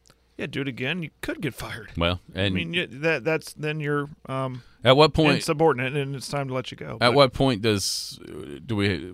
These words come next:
Speaker 2: is Art Briles gotta have a little bit more,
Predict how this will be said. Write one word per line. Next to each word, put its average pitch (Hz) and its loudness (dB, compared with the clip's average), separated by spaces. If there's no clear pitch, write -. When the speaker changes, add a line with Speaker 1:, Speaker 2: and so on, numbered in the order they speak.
Speaker 2:
is 98 -2
Art 98 4
Briles 82 2
gotta 104 4
have 92 2
a 85 -2
little 101 2
bit 92 2
more, 85 0